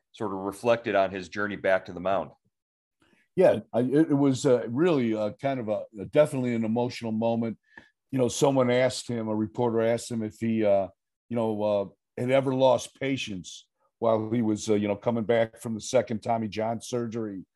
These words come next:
Speaker 2: And, uh, you know, he kinda, uh, you know, just bowed his head, tear, tears came to his eyes. <clears throat> And, it, you know, he just said, "Yeah." And, but he, you know, he was choking up, and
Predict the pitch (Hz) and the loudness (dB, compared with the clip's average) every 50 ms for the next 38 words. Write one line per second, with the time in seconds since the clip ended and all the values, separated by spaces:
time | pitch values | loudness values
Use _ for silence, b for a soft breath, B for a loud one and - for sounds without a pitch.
0 | _ _ _ _ _ _ _ _ - 123 120 113 110 110 107 104 107 104 104 101 | _ _ _ _ _ _ _ _ -6 -4 -2 0 0 0 0 2 2 4 4 4
1 | 101 107 110 110 104 113 110 - 135 143 151 151 143 135 127 - - _ - 123 | 4 2 0 -2 -4 -4 -4 -2 -2 0 0 2 2 2 0 0 -6 _ 0 2
2 | 127 117 113 113 113 120 120 117 113 110 104 90 - _ _ _ _ _ _ _ | 4 4 4 2 2 2 2 2 0 0 -2 -6 -12 _ _ _ _ _ _ _
3 | _ _ _ _ - 139 143 135 - - 135 135 139 139 139 135 117 - - 131 | _ _ _ _ -4 -4 -4 -4 0 2 4 4 6 4 4 2 0 0 4 6
4 | 135 135 131 127 120 107 - - 135 135 131 - - 139 - 131 - - - 131 | 6 6 6 4 -2 -8 -6 -4 -4 -4 -4 -6 -8 -10 -10 -12 -12 -8 -6 -4
5 | 131 127 120 - - 127 135 131 117 - 127 123 117 98 123 120 127 127 127 127 | -4 -4 -4 -6 -6 -6 -6 -6 -4 -2 -2 -2 0 4 4 4 4 4 2 2
6 | 117 107 92 - - _ _ _ _ _ _ _ _ _ - - - 185 214 - | 0 -2 -6 -10 -20 _ _ _ _ _ _ _ _ _ -8 -2 0 0 0 0
7 | - - - - _ 127 131 135 139 135 113 131 131 135 131 135 131 120 131 143 | -2 -2 -6 -8 _ -2 0 0 0 0 0 0 2 2 4 4 2 2 0 -4
8 | 131 - - 147 135 131 110 107 131 147 135 101 90 98 104 107 98 117 113 117 | -4 -4 -2 -2 -2 -2 0 0 2 2 2 2 0 -2 -4 -4 -2 -2 -2 -2
9 | 113 107 - _ _ _ _ - 123 127 123 117 117 113 110 - - - - 143 | -2 -4 -6 _ _ _ _ -2 0 2 2 2 2 0 -2 -4 -6 -6 -4 -4
10 | 131 - - 113 117 139 135 117 - - - 110 110 107 104 | -4 -2 0 2 4 6 6 6 4 0 -4 -4 -4 -4 -6